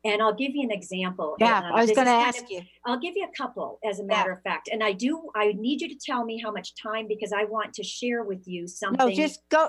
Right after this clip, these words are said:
Speaker 2: go right ahead.
Speaker 1: Okay,
Speaker 2: I,
Speaker 1: no,
Speaker 2: I,
Speaker 1: I, I,
Speaker 2: I
Speaker 1: let me,
Speaker 2: did a
Speaker 1: let me
Speaker 2: whole show the other day for no
Speaker 1: <laughs>
Speaker 2: break.
Speaker 1: Okay, but this, I just have to, because you brought up Aunt Mary. <laughs> It's just, this is a sign, all right? Okay, I'm just gonna stop right here and just do it. Are you ready?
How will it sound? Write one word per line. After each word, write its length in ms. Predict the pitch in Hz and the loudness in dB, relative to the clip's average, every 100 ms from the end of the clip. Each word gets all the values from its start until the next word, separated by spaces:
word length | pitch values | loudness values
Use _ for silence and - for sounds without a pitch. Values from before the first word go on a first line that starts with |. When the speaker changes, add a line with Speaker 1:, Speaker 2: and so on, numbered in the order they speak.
| 277 | 4
Speaker 2:
go 220 | 320 311 | 2 4
right 240 | 277 254 | 4 4
ahead. 360 | 240 233 185 147 233 | 2 2 2 0 -2
Speaker 1:
Okay, 240 | 240 226 | -2 0
Speaker 2:
I, 80 | - | 0
Speaker 1:
no, 260 | 233 262 247 | 4 4 4
Speaker 2:
I, 60 | |
Speaker 1:
I, 60 | 240 | 2
I, 60 | 233 | 0
Speaker 2:
I 40 | 233 247 | 0 0
Speaker 1:
let 120 | 262 | 0
me, 60 | 339 | 2
Speaker 2:
did 40 | 320 | 2
a 40 | |
Speaker 1:
let 80 | 285 | 2
me 60 | 285 | 2
Speaker 2:
whole 80 | - - | -2 -10
show 320 | - 277 262 | 0 2 4
the 160 | 254 240 | 4 2
other 160 | 233 | 2
day 180 | 269 240 | 4 4
for 240 | 226 - 226 | 2 2 2
no 140 | - 494 - | 4 2 2
Speaker 1:
<laughs> 80 | - | 2
Speaker 2:
break. 200 | 311 - - - | 2 0 -4 -2
Speaker 1:
Okay, 420 | 381 - 320 294 285 - - - | -4 -2 0 0 -2 -8 -10 -6
but 160 | 285 285 - | -4 -4 -4
this, 300 | 320 415 - 240 | 0 0 0 -4
I 100 | 240 | -4
just 240 | 262 277 247 | -6 -10 -4
have 240 | 233 247 240 | -4 -4 -6
to, 100 | 202 | -8
because 340 | 214 233 214 | -4 -4 -4
you 60 | 196 | -8
brought 340 | 208 220 254 | -2 -2 -2
up 140 | 254 202 | -4 -4
Aunt 260 | 208 208 | -4 -4
Mary. 640 | 202 180 180 208 247 240 - | -2 -2 -2 -2 0 2 2
<laughs> 60 | - - 392 - | 2 0 -6 -6
It's 120 | - - | -16 -6
just, 240 | 285 - - - - | -6 -6 -8 -8 -10
this 200 | 226 381 480 | -2 0 2
is 120 | 508 494 - - | 0 0 -2 0
a 40 | |
sign, 640 | 339 427 427 381 349 302 285 | 0 2 2 2 2 2 2
all 220 | 294 285 | 0 0
right? 380 | 320 392 480 494 - | -2 2 2 2 -2
Okay, 180 | 330 370 | -4 -2
I'm 140 | 302 | -4
just 140 | 403 - | -4 -6
gonna 120 | 370 | -6
stop 380 | - - 254 226 | -6 -4 -4 -2
right 180 | 247 254 | -4 -4
here 160 | 254 208 | -6 -8
and 80 | 196 | -4
just 240 | 208 - | -4 -6
do 140 | 208 175 | -8 -4
it. 80 | |
Are 60 | 190 | -4
you 160 | 190 - | -4 -2
ready? 460 | 277 294 302 294 | -2 -2 -4 -8